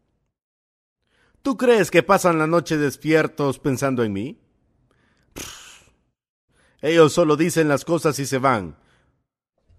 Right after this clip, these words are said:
No se trata de mí, por eso no me molesta. Y la razón por la que les asombra a algunos de ustedes es porque no han visto el velo ser removido. Y lo que estoy diciendo, esto no se trata de personas odiándote.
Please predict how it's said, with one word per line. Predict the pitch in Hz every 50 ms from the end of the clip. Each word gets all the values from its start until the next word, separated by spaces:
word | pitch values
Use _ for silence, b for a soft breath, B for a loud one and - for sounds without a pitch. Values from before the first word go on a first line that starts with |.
| _ -
No | 160 170 208
se | 196 214 196
trata | - 233 240 226 - 180 139
de | 131 127
mí, | 120 123 113 92 73
por | - _ 135 151 180
eso | 185 - - 165
no | 165 185 190
me | 180 170
molesta. | 156 165 185 214 175 123 - - 101 90 82 - _ _ _ _ _ _ _
Y | - 131
la | 143 151 147
razón | 143 147 139 - 208 208 165
por | - 170 151
la | 151 139
que | - 147
les | 147 143 139 143 139 123 -
asombra | 135 127 - 196 220 208 170 151 143
a |
algunos | 139 147 170 208 190 175 143
de | 131
ustedes | 127 - - 190 156 151 135 -
es | 180 165 -
porque | 170 160 131 - 143 143
no | 131 143 165 175
han | 165 151 143
visto | 151 185 - - 151
el | 131
velo | 123 147 175 156 143 127
ser | - - 143
removido. | 139 135 135 120 117 117 120 143 165 147 117 101 90 - B B
Y | - 135
lo | 139 139 131 131
que | -
estoy | 135 127 - 208 208
diciendo, | 156 143 120 - 160 156 143 135 131 120 -
esto | - 208 202 - 196
no | 196 208 196
se | - 190 156
trata | - 185 196 185 - 175
de | 156 151
personas | 139 - - - - - 175 160 143 -
odiándote. | - 127 123 143 190 202 160 120 107 - - 98 85 -